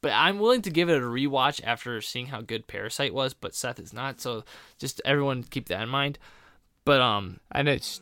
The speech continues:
Speaker 2: the Parasite just, you know, didn't do it for me.
Speaker 1: you, Parasite didn't do it for you?
Speaker 2: Or The Host, my bad.
Speaker 1: Yeah, Pa-, Parasite, though,
Speaker 2: That's
Speaker 1: is,
Speaker 2: awkward.
Speaker 1: um, basically, I'll give a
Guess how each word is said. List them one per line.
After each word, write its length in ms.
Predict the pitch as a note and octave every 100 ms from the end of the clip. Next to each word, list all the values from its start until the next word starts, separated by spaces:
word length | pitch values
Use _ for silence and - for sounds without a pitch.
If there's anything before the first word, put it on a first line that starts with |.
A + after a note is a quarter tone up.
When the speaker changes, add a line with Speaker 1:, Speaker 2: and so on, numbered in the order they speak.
| -
Speaker 2:
the 240 | C3 B2+
Parasite 680 | - D3 C3+ C3 B2 G#2+ E2
just, 340 | - G#2 -
you 180 | A2+ A#2
know, 140 | A2 G2+
didn't 300 | G2 F2 -
do 140 | D#2
it 80 | -
for 140 | -
me. 220 | - - _ -
Speaker 1:
you, 180 | - G2+ -
Parasite 320 | C3+ C3 B2+
didn't 140 | A#2+
do 120 | A2+ A#2+
it 60 |
for 120 | -
you? 180 | - C#3 C#3
Speaker 2:
Or 120 | B2
The 100 | G#2
Host, 400 | A2+ E2+ - -
my 140 | - F2+
bad. 220 | F2+ G#2 - -
Speaker 1:
Yeah, 240 | G#3 F#3
Pa-, 160 | A#2+ - - -
Parasite, 480 | F3+ G#3+ A#3 A3+ G#3+
though, 260 | D#3+ D3+
Speaker 2:
That's 80 | C3
Speaker 1:
is, 260 | C3+ - -
Speaker 2:
awkward. 200 | G#2 A2+ _ -
Speaker 1:
um, 500 | A#2 A2+ A2+ A2 - _ _ _ -
basically, 360 | C3 - E3
I'll 120 | C#3+
give 180 | B2 B2
a 160 | A2+